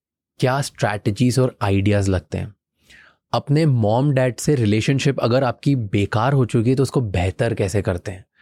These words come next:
हमने ये बात करी है कि अपने आसपास दोस्त कैसे चुनें और कौन से दोस्त सही हैं और कौन से गलत हैं। And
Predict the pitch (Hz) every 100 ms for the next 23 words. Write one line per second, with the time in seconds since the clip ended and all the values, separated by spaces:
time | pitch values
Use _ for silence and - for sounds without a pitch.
0 | _ _ _ _ _ _ 131 151 175 170
1 | 160 123 131 135 147 143 156 160 175 -
2 | 165 131 - - 165 - - _ 135 160
3 | - - 147 - 143 - 101 120 156 208
4 | - 139 - 139 165 185 160 156 - 123
5 | 131 151 147 127 127 131 123 104 107 104
6 | 117 165 - - - - 139 156 110